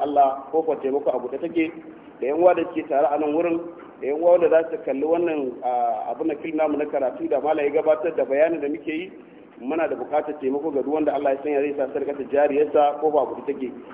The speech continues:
Akwai hanyoyin da za a bi, muna da abin nan account da ake turawa, musamman na tafsir da malam ke gabatarwa, to, da shine za mu yi amfani ga wanda in ya ji zai ainihin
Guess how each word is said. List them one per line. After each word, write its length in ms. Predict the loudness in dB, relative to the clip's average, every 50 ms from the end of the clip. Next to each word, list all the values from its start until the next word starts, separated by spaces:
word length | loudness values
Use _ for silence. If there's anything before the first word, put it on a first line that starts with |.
| -18 -16 -8
Akwai 280 | -4 -2 2 4 4
hanyoyin 260 | 6 6 6 6 4 4 4
da 40 | 4
za 160 | 4 4 4 4
a 80 | 2 -2
bi, 300 | 0 0 0 -2 -2 -6 -10 -14 -18 -18 -18 -20 -16 -8 -4
muna 260 | -2 2 2 2 4
da 160 | 4 4 2 4 2 2 0 0 -2 -4 -8 -10 -14 -16 -12 -6 -4 0
abin 160 | 2 4 6
nan 300 | 6 6 4 2 0 -2 -4
account 340 | -2 2 4 4 4 4
da 360 | 2 2 0 0 -2 -4 -8 -12 -10 -8 -8
ake 240 | -6 -6 -6 -8 -6
turawa, 480 | -2 0 2 4 6 6 6 6 4
musamman 400 | 2 -4 -4 -4 -2 -2 0 2
na 160 | 2 2 2
tafsir 300 | 2 0 -6 -6 -6 -4 -2
da 60 | 0
malam 220 | 2 2 2 2 0
ke 80 | -4 -4
gabatarwa, 640 | -2 0 2 2 2 2 2 0 4 4 2 2 2 -4 -14 -16 -18 -14 -10
to, 80 | -8 -6
da 60 | -6
shine 240 | -2 2 2 4 4
za 80 | 6 4
mu 60 | 4 4
yi 60 | 2
amfani 400 | 0 0 0 0 0 0 0 0
ga 80 | 0
wanda 200 | 0 2 0 0
in 120 | 0 0 0
ya 120 | 0 0
ji 200 | 0 -2 -4 -6 -6 -10 -14 -18 -20 -20 -20 -20 -18 -10 -2
zai 120 | 0 2 4 4 4
ainihin 240 | 4 4 4 2